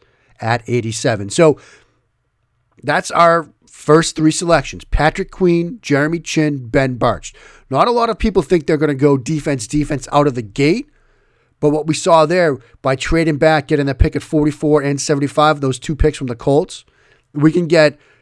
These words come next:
a first round guy and a guy that many people expect is gonna get into the second round in Jeremy Chinn. Now we're on the clock at one fifteen.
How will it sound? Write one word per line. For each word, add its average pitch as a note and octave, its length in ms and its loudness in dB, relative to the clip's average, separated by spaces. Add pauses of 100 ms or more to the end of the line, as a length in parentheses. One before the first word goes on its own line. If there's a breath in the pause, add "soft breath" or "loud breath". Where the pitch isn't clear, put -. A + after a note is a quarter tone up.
(220 soft breath)
a A2+ 60 -12
first D#3+ 380 0
round D#3+ 260 0
guy D3+ 280 -2
and C3+ 180 -8
a B2+ 40 -4
guy C3 180 -2
that C3 100 -6
many D#3 160 -2
people D#3 260 -2
expect D3 320 -4
is B2 80 -10
gonna C3 160 -6
get C3+ 300 -2
into D3+ 220 -2
the C3 80 -4
second C#3+ 380 -4
round A2+ 320 -4 (300 soft breath)
in A2+ 120 -10
Jeremy A#2 380 -4
Chinn. A#2 400 -4 (540)
Now C#3 300 0
we're G3 180 2
on F#3 80 2
the F3 80 -4
clock F3 360 2
at C3 100 -4
one C3+ 260 0
fifteen. B2 640 -6